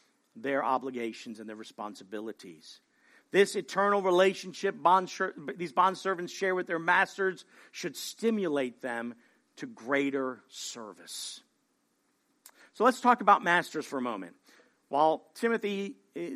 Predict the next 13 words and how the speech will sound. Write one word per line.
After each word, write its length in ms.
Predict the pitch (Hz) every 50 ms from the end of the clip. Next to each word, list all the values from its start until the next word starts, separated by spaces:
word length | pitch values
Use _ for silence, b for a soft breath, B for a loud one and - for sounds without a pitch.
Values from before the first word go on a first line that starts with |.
| 180 - 139
this, 260 | 170 165 151 - -
this 220 | - 165 143 - 170
letter 200 | 180 185 180 180
of 80 | 151
First 280 | - 175 175 - - -
Timothy 260 | 190 185 175 165 170
does 280 | 147 131 151 165 139 139
not 200 | 170 175 175 170
address 540 | 156 143 127 135 147 160 165 170 - -
any 260 | - 190 180 180 170 170
instructions 680 | 160 147 - - - 175 170 - - - 160 139 -
to 80 | - 175
masters, 560 | 170 151 131 127 123 - - 151 160 170 -